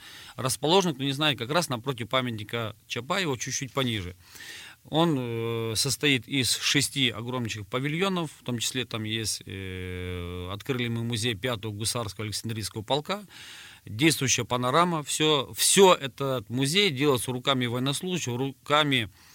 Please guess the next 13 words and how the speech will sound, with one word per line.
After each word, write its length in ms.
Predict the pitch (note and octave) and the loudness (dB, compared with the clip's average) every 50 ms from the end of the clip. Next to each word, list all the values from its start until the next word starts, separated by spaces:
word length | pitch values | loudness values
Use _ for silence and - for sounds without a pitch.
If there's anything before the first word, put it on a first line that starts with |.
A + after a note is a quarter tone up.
| - - - _ | -20 -20 -20 _
э, 160 | - A#2 A#2 | -10 -4 0
сотрудников 840 | A2+ - C#3+ C3 - E3 E3 D#3+ C3 B2+ G#2+ - B2 A2+ F#2+ F#2 E2+ | 2 2 2 2 2 2 2 4 4 2 2 2 0 -2 -2 -6 -10
гарнизон-, 720 | G#2 G#2 A#2+ C3 C#3 D3 C#3+ B2+ C#3+ D#3 C#3+ C3+ B2+ B2 - | -8 -4 -2 0 2 4 4 6 6 6 4 4 2 -2 -2
окружного 680 | B2 B2+ B2+ B2 A2 - C#3+ C#3 C#3 D#3 C#3+ C3 B2+ A#2 | -2 -2 -2 -2 -2 -2 -2 0 2 2 2 2 2 4
дома 340 | B2 D3 C#3 C3 A#2+ A#2 | 4 4 4 4 2 -2
офицеров. 600 | A2+ G#2+ G2 B2+ A#2 - F3+ F#3 G3 F#3+ F3+ F3 _ _ _ _ _ _ _ - - - - - - - - - _ | -4 -4 -4 -4 -2 0 2 2 2 2 0 -4 _ _ _ _ _ _ _ -20 -20 -20 -20 -20 -18 -20 -20 -20 _
Есть 420 | - - C3 D3 F3 E3 - - - | -8 -2 4 6 6 6 6 2 4
уникальные 800 | F#3+ F#3+ F#3 F#3 F#3 - - F#3+ F3+ E3 D3+ D3 C3+ B2+ A#2+ - | 6 10 10 10 10 8 8 8 8 8 6 4 2 2 0 0
экспонаты, 720 | - D#3 C#3+ - - - C#3+ C3+ C#3 C#3+ C#3 - - A#2 | -2 0 0 0 2 4 4 4 6 4 2 2 0 -4
собрано 600 | A2 - - D#3+ F3 F3 D#3 D#3 D3+ D3 D3 C3 | -2 0 4 4 4 6 6 4 4 4 2 0
всё 360 | G#2+ - - - - F#3+ F#3+ E3+ | 2 2 2 6 8 8 8 8
стрелковое 580 | - - D#3 D#3 C#3+ - D3+ D#3 D3 C#3 C#3 | 6 2 0 0 0 0 2 4 4 4 4
оружие, 640 | - C#3+ C#3+ C#3+ D3 D3+ C#3 A#2+ A#2+ A2 G2 F2 | 4 4 4 6 6 6 4 4 2 0 -4 -6